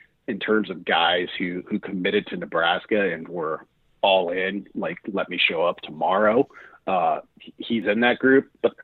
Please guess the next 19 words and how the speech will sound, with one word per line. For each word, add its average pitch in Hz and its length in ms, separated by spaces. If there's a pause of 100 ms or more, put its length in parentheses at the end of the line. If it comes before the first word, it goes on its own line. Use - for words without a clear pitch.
I - 80
really 147 280
like 95 220
Ronald 104 380
Delancey 95 420
the - 220
third. 101 320 (400)
Um, 78 500 (640)
just - 160 (480)
athletic 123 480
guy 110 360
from 110 160
a, 95 180
a 139 200
powerhouse 107 720 (340)
Miami 101 440
Northwestern 95 580
program, 90 720 (480)
uh, 80 300